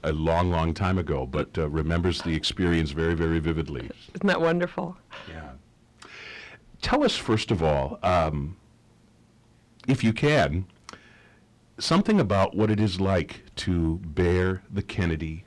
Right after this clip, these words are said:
Speaker 1: name. That is something which I think the rest of us in, in the public sort of grapple to understand, just the, uh, the, the magic, the mystique, whatever it is which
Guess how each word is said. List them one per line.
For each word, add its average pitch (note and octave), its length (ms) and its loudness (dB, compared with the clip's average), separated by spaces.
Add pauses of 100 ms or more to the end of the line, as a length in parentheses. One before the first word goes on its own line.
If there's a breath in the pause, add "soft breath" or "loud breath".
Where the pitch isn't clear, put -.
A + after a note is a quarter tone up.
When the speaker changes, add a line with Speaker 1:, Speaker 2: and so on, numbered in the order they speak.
(140)
Speaker 1:
name. D#2+ 560 -4 (280 loud breath)
That F#2+ 200 4
is G#2+ 100 2
something B2+ 380 2
which G#2 180 0
I G2 80 4
think G#2+ 460 -2 (200)
the G2 280 -2
rest A2 280 2
of A2+ 80 0
us G#2+ 200 0
in, F#2+ 320 2
in F#2 160 0
the F2+ 80 0
public F2 500 -2 (500 soft breath)
sort E3 220 -2
of G#2 140 0
grapple F#2+ 440 0
to - 220 -6
understand, E2+ 680 -2
just - 380 -10
the, E2 280 0
uh, D#2 160 0 (280)
the, E2 240 -4
the D2+ 220 -6
magic, G2+ 560 -2
the - 80 -6
mystique, B2 580 -2
whatever A#2 400 2
it F#2 80 2
is D#2 320 -2
which - 320 -6